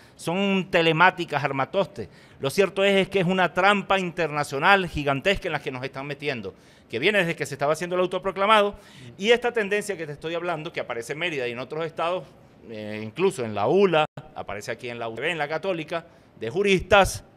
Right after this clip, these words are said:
es la que está diciendo que es que hay que ir a la corte sí o sí, y, y cuando salga la sentencia en tres o cuatro años en el futuro, esa sentencia es inapelable y la debemos acatar,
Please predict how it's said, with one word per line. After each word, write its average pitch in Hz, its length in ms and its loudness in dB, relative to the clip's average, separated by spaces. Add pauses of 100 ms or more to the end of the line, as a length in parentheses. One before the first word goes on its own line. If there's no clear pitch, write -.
(580)
es 131 120 -2
la 160 140 0
que 156 60 -2
está 156 200 -2
diciendo 175 400 -4
que 151 80 -4
es 147 60 -10
que 180 100 -6
hay 170 100 -4
que 170 140 -8
ir 170 140 -2
a 165 40 0
la 156 140 -2
corte 160 280 -6
sí 214 180 -6
o 196 80 -2
sí, 190 300 -2 (400)
y, 175 480 -4 (360)
y 151 140 -2
cuando 139 320 4
salga 208 400 4
la 180 140 4
sentencia 185 520 -4
en 147 100 -8
tres 160 240 -4
o 165 100 -6
cuatro 151 300 -4
años 160 160 -8
en 165 60 -10
el 151 80 -10
futuro, 165 300 -8
esa 139 80 -8
sentencia 147 360 -4
es 156 60 -2
inapelable 139 540 2
y 113 80 -4
la 117 160 0
debemos 139 240 0
acatar, 135 640 2